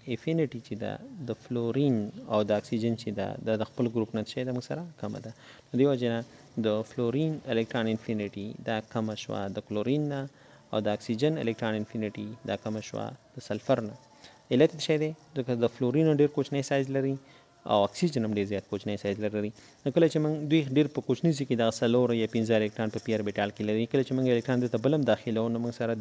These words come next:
دفعي قوه چې د الکترون الکترون ترمنځ دفعي قوه زیاتېږي، هستوي چارج چې دی دا مسره کمیږي. هستوي چارج چې کله کم شو، نو هسته الک-، اخري الکترون ځان ته نه راکش کوي. دلته الکترون الکترون ترمنځ دفعه قوه ده، نو دا الکترون د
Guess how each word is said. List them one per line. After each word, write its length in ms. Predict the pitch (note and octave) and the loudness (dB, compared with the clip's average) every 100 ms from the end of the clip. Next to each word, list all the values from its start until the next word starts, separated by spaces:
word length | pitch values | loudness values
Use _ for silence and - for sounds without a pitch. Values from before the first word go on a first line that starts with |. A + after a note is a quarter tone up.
| C3 | 2
دفعي 180 | - C3 | 2 -8
قوه 160 | A2 G2+ | -4 -4
چې 60 | - | -4
د 20 | G2+ | -6
الکترون 320 | G2+ G#2 A#2 | -6 -4 -4
الکترون 260 | A2 A2 A2 | -4 -6 -8
ترمنځ 180 | A2+ A2 G#2 | -6 -4 -4
دفعي 160 | G#2+ A2+ | -4 -4
قوه 100 | G#2+ | -4
زیاتېږي، 360 | G#2 G2+ G#2+ G#2+ G#2 | -4 -4 -4 -4 -6
هستوي 240 | - A#2 A2+ | -2 -2 0
چارج 180 | A#2 G#2+ | 0 0
چې 80 | A2+ | -2
دی 60 | G#2 | -2
دا 60 | G#2 | -2
مسره 240 | G#2 G#2 F#2+ | -4 -6 -6
کمیږي. 340 | G#2 G#2 G2+ G#2 - - - - - - | -8 -8 -6 -8 -8 -14 -14 -20 -12 -6
هستوي 260 | - D3 D3 | 2 2 4
چارج 180 | C#3+ C3+ | 2 2
چې 60 | C3+ | 0
کله 100 | A#2+ C3+ | 2 2
کم 160 | D#3 C#3 | 0 0
شو، 140 | C3 A#2+ | -2 0
نو 80 | A2 | 0
هسته 300 | A2 - C3 C3+ C3+ | -2 0 0 0 -2
الک-، 180 | A#2 A#2 | -4 -2
اخري 220 | B2 B2+ C3 | -4 0 2
الکترون 400 | A#2+ - B2 A#2 | 0 -2 -2 0
ځان 180 | A#2 A#2 | 0 0
ته 120 | A#2 | 0
نه 100 | C#3 | 2
راکش 240 | A#2+ G#2 - | 0 -2 -10
کوي. 100 | A2 A2+ A#2 | -8 -6 -6
دلته 180 | A#2+ A#2+ | -6 0
الکترون 320 | A2+ A2+ B2 | 0 0 -2
الکترون 400 | A#2+ - B2+ A#2+ A#2+ | -2 -4 -2 0 0
ترمنځ 280 | A#2 A2+ B2 | -2 0 0
دفعه 180 | D3+ C#3+ | 0 -2
قوه 140 | A#2+ A2 | -4 -2
ده، 80 | G#2+ | -2
نو 140 | A2 A#2 | 0 2
دا 100 | B2 | 2
الکترون 380 | A#2 B2+ | 0 0
د 40 | B2 | 0